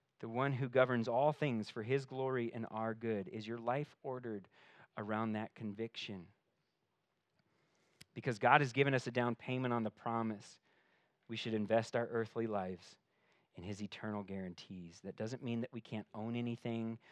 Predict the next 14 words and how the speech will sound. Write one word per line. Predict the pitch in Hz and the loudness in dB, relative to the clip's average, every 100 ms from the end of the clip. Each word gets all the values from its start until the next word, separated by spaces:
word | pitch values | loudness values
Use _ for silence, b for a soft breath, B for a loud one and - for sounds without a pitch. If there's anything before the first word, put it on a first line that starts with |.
| B B | B B
or | 110 | -8
enjoy | 110 104 92 101 107 117 | -6 -8 -8 -4 -2 -2
things | - 120 117 | -2 -4 -6
here, | - 117 98 92 | -8 -8 -8 -8
but | 104 | -10
it | 107 - | -10 -6
does | 113 120 131 | 0 0 0
mean | 117 104 92 87 - B B B | -6 -10 -10 -14 -20 B B B
that | 123 123 | -6 -6
we | 107 | -4
don't | 117 127 135 | -2 -2 -4
exhaust | 110 98 110 123 120 - | -8 -4 0 2 0 -6
our | 110 | -6
time, | 95 - 127 127 127 123 | -6 -6 -4 -2 -2 -6